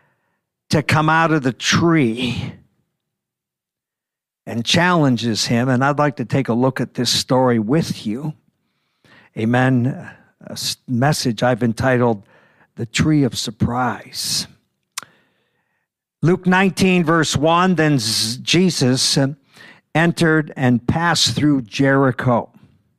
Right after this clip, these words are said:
And yes, this is the same Jericho we read about in the Old Testament. Now behold, there was a man named, uh, Zacharias who was a chief tax collector, and he was rich.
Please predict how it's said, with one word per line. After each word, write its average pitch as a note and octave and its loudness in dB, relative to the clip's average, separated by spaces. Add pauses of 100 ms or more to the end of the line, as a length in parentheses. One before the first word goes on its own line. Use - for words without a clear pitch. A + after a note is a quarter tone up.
(920)
And A2+ 2
yes, C#3+ 2
this D3 -2
is B2 0
the C3+ 0
same D3+ 2
Jericho C#3+ 0
we C3 2
read C3+ 2
about B2+ -2
in B2 -6
the A2+ -6
Old A#2+ -2
Testament. - -6 (1200)
Now E3+ 2
behold, F#3+ 2
there D3 2
was D3 2
a D#3 4
man E3+ 2
named, D#3 2
uh, D3+ 2 (280)
Zacharias D#3+ 2
who C#3+ 2
was D3 0
a D3+ 2
chief - 0
tax - -6
collector, A#2+ -6
and A#2+ -2
he B2+ 2
was B2 -2
rich. A#2 -4